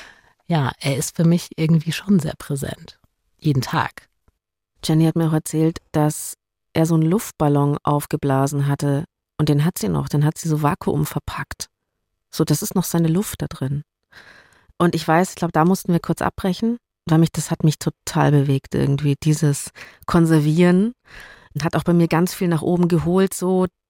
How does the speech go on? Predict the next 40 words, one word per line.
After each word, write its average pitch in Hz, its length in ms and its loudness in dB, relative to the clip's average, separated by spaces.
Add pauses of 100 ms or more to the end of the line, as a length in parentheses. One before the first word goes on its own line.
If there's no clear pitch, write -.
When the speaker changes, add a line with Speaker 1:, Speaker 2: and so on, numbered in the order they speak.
Speaker 2:
dass 160 160 0
ich 165 140 -4
noch 160 420 0
Erinnerungen 170 680 2
habe, 160 240 0
so 160 120 -6
die 160 140 -8
Kleidung 151 720 0
und 151 140 -2
so. 151 160 -4
Also 151 240 0
irgendwie 180 220 -2
ist - 100 -6
es 170 80 -10
bei 165 120 -2
mir 175 220 2
mit, 170 200 -2
eher 175 180 4
mit 170 140 -2
Schrecken 196 360 -4
besetzt. 196 520 0 (500)
Und 175 100 4
bei 170 120 4
ihr 202 160 2
ist 208 80 0
es 185 80 -6
aber 180 160 0
so 165 140 -4
ganz 196 480 -4 (360)
bewusst 180 580 0
so. 131 320 -2
Und - 180 -4 (340)
ich 175 100 -2
glaube, 175 220 2
da 190 80 4
stellt 175 240 -2
sich - 120 -4
auch 170 60 -2
das - 160 -2
Umfeld 190 520 0